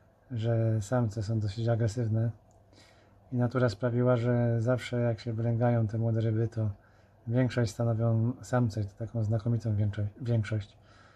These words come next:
Siedemdziesiąt procent bym powiedział, może czasem nawet i więcej. Yy, no i kurczę,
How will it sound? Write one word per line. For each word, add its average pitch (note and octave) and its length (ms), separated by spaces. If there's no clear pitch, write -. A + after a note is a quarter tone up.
Siedemdziesiąt A#2 720
procent A2+ 320
bym G#2+ 160
powiedział, G#2+ 520
może A2+ 180
czasem A#2 300
nawet A2+ 260
i A2+ 40
więcej. A2 480
Yy, A2+ 60
no A#2+ 460
i A2+ 200
kurczę, A2 600